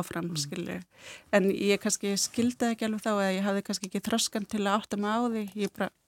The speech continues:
Speaker 1: hélt áfram.
Speaker 2: Já, já. En, uh, náðurðu bata þarna eftir að hafa farið í Stígamót? Eða
Speaker 1: Ég held
Speaker 2: byrjaði það,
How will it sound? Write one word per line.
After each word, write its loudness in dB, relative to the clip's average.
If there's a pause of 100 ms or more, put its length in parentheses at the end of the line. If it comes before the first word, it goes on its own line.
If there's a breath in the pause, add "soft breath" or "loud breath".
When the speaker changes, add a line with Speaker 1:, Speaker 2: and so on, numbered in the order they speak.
(300)
Speaker 1:
hélt -6
áfram. -6
Speaker 2:
Já, 2 (260)
já. -2 (400 loud breath)
En, 8 (100)
uh, -4 (200)
náðurðu 10
bata 4
þarna 4
eftir 0
að 2
hafa 0 (120)
farið 2
í 0
Stígamót? -4 (260 loud breath)
Eða 2
Speaker 1:
Ég 10
held 12
Speaker 2:
byrjaði 6
það, 0